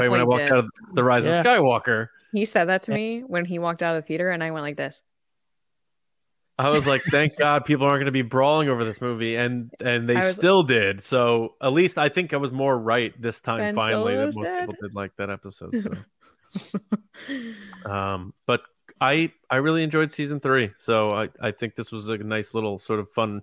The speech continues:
Speaker 1: recap, checking in on what those actors thought and what could have been.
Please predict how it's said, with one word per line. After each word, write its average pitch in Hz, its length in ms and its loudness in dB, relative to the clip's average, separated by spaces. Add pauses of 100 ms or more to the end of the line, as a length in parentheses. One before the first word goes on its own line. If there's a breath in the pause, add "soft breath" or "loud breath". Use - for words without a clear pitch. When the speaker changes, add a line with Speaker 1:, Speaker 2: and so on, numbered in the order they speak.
(360 soft breath)
Speaker 1:
recap, 131 560 0 (280)
checking 120 340 -6
in 110 120 -2
on 110 80 -4
what 104 120 -6
those 107 180 -2
actors 123 420 -2
thought 117 380 2
and 104 180 -12 (320 soft breath)
what 110 240 -2
could 123 180 0
have 120 140 -2
been. 117 420 0